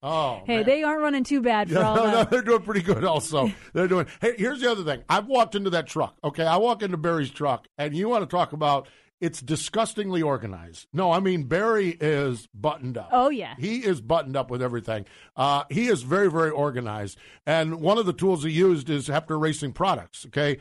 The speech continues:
Speaker 1: H R P, they know sprint car racing. They know what works best for your team. No other accessory can match quality performance and design. Top trailer builders use H R P trailer accessories to outfit their stock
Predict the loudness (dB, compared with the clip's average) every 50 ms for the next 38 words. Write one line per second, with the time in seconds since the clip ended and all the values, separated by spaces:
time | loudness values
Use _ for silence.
0 | -8 -16 -10 _ -2 -2 0 0 0 -2 0 0 0 2 2 0 2 2 2 2
1 | 2 0 0 -2 -2 -2 0 0 -2 0 0 -2 -4 -6 -6 -6 -6 -6 -4 -2
2 | 0 0 2 2 2 2 2 2 2 2 2 2 0 0 -2 -2 -2 -2 -2 -4
3 | -2 0 2 2 0 0 -6 -8 -6 -6 -4 -2 -4 -4 -2 -2 0 0 0 -2
4 | -6 -12 -20 -20 -18 _ -2 0 2 2 2 2 0 -2 0 0 -2 -2 -2 -2
5 | -4 -4 -4 -4 -4 -4 -2 -2 -4 -4 -6 -8 -4 -2 0 2 2 2 0 -2
6 | -4 -6 -6 -4 -2 -2 -2 -2 -4 -4 -4 -4 -4 -2 0 0 0 0 -2 -6
7 | -10 -16 -20 -20 _ _ -6 -2 -2 -2 -2 -2 -2 -2 0 0 0 0 0 0
8 | -2 -2 -4 -2 -2 -2 -2 -4 -4 -4 -4 -2 -2 -2 -4 -4 -4 -4 -6 -6
9 | -4 -2 -2 0 0 -2 -2 -4 -4 -4 -4 -4 -2 -2 -4 -4 -4 -4 -6 -8
10 | -6 -2 -2 -2 -2 -4 -4 -4 -4 -4 -4 -4 -4 -4 -4 -6 -8 -4 -2 0
11 | 0 2 0 -2 -4